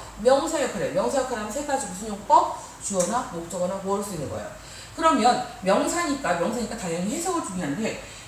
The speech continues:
명사일 때 해석을 어떻게 하냐면요. 명사니까 뭐뭐 하는 것 또는 뭐뭐 하기라고 해서 뭐뭐 하는 것 또는 뭐뭐 하기라고 해석하는 거예요. 뭐뭐 하는 것 또는 뭐뭐 하기라고 해석해요.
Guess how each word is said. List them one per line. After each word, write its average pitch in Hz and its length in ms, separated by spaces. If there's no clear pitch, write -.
명사일 277 440
때 285 80
해석을 330 280
어떻게 214 280
하냐면요. 170 360
명사니까 240 960
뭐뭐 202 280
하는 262 440
것 202 680
또는 190 240
뭐뭐 151 420
하기라고 262 1500
해서 151 120
뭐뭐 170 300
하는 185 320
것 - 480
또는 185 220
뭐뭐 151 340
하기라고 226 1160
해석하는 196 420
거예요. 160 140
뭐뭐 196 160
하는 175 180
것 208 220
또는 208 220
뭐뭐 147 260
하기라고 170 500
해석해요. - 220